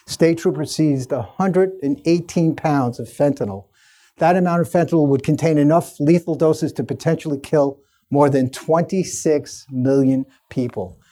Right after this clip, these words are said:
The largest fentanyl seizure in state history and one of the largest in the United States.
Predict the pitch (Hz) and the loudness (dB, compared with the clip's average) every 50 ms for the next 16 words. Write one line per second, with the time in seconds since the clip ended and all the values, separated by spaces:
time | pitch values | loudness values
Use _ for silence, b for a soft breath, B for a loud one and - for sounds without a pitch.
0 | b b b b b b b 147 131 123 147 160 165 165 160 156 - - - - | b b b b b b b -2 0 2 4 4 4 4 0 -4 -12 -14 -8 -2
1 | - 165 160 - 175 160 156 147 147 - - 156 151 143 123 147 147 113 127 123 | 0 0 2 2 0 0 0 -2 -2 -2 0 0 2 2 0 0 0 0 -2 -4
2 | 120 - - 151 147 139 131 147 143 143 - 147 135 127 120 123 131 147 143 143 | -4 -2 0 0 2 2 2 0 -2 -2 0 0 2 2 2 2 2 2 2 2
3 | 131 127 127 123 127 131 135 120 123 127 120 - - - - 139 135 135 127 120 | 2 0 0 2 2 2 2 0 -2 -6 -10 -10 -14 -10 -6 -2 0 0 2 2
4 | 123 120 120 117 113 110 110 110 - - - 127 110 101 101 107 - _ _ | 2 2 2 2 0 -2 -6 -8 -12 -8 -4 -4 -4 -4 -6 -10 -14 _ _